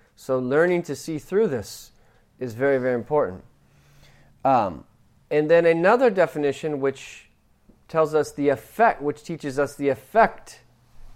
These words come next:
of having humility, states, "قبول الحق بحسن الخلق," accepting truth with good character. So,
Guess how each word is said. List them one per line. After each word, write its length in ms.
of 160
having 560
humility, 680
states, 640
"قبول 600
الحق 320
بحسن 800
الخلق," 460
accepting 760
truth 680
with 360
good 240
character. 680
So, 540